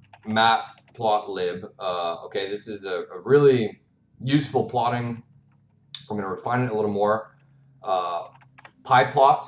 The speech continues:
inside matplotlib, so we're gonna import that as plot, uh, P L T. This is a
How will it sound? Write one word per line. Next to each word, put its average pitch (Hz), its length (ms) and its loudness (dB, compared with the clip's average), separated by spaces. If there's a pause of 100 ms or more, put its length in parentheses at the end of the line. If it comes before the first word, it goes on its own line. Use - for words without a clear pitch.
(120)
inside 120 380 0
matplotlib, 117 580 -2
so 120 100 -6
we're 113 80 -4
gonna 110 140 -6
import 139 300 0
that 107 300 -2
as 98 520 -4 (440)
plot, - 380 -4 (320)
uh, 92 120 -6
P - 120 -8
L 92 100 -2
T. - 300 -14 (140)
This 87 80 -20
is 87 100 -16
a 76 240 -12